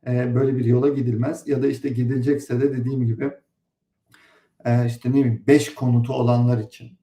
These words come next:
ya da işte X konutu olanlar için falan gibi böyle bir sınırlama yapılmalı ki, e, anca öyle. Yani öyle de mantıklı değil de.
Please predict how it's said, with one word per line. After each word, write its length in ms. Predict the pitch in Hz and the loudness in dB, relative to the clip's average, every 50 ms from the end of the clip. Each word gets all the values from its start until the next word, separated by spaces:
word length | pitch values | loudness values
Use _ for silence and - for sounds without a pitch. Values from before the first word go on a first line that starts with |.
| _ _ | _ _
ya 160 | - 120 110 | -6 -4 -2
da 60 | 120 | -2
işte 420 | 120 120 120 - - 120 113 - - - | -2 -4 -4 -6 -8 -8 -8 -8 -6 -4
X 280 | 156 147 - - - | -4 -4 -4 -8 -14
konutu 440 | - - 156 131 127 123 120 143 143 | -6 -2 0 0 2 2 2 2 2
olanlar 400 | 135 135 131 131 131 131 135 131 | 2 2 2 0 0 0 0 0
için 260 | 123 120 - 135 123 | 0 -2 -2 -2 -2
falan 380 | 117 - 131 131 135 139 139 135 | -2 0 0 2 2 2 2 2
gibi 100 | 123 117 | 0 0
böyle 140 | 135 127 123 | 0 0 0
bir 60 | 120 | -2
sınırlama 540 | - - - 131 131 131 131 135 135 143 151 | -4 -4 -4 -2 0 0 2 2 4 4 4
yapılmalı 580 | 147 139 - 131 123 120 120 120 117 120 117 | 4 2 2 0 2 2 4 2 2 0 -2
ki, 360 | - - - 175 208 - - - _ _ _ _ _ _ _ _ _ - | -4 -2 0 0 0 -2 -4 -12 _ _ _ _ _ _ _ _ _ -6
e, 920 | 127 127 127 127 131 127 127 127 127 127 127 123 127 123 123 117 - - _ _ _ _ _ _ _ _ _ _ _ _ _ _ _ _ _ - | -4 -2 -2 0 0 -2 -2 -2 0 0 0 0 0 0 -2 -6 -8 -12 _ _ _ _ _ _ _ _ _ _ _ _ _ _ _ _ _ 0
anca 320 | 156 151 156 151 135 151 | 4 4 4 6 6 6
öyle. 320 | 151 143 120 117 117 120 - | 6 6 6 4 0 0 -2
Yani 120 | 135 139 - | -4 2 6
öyle 220 | 156 160 180 190 | 6 6 8 6
de 60 | 180 | 6
mantıklı 420 | 147 127 123 117 117 - - 143 139 | 4 4 2 0 -2 -4 -8 -6 -4
değil 220 | 214 247 233 180 | -2 -2 -2 -2
de. 260 | 123 117 110 - - | -2 -4 -6 -8 -14